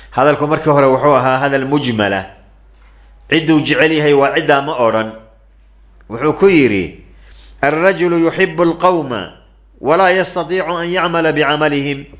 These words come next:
Ninku dad buu jecel yahay, camalkoodoo kalena ma gaari karo.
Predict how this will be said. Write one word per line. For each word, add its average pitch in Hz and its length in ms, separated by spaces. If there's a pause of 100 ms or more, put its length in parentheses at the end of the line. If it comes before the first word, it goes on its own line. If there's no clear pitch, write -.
(520)
Ninku 151 240
dad 190 160
buu 180 160
jecel 170 280
yahay, 175 200
camalkoodoo 170 460
kalena 160 260
ma 147 100
gaari 139 320
karo. 120 420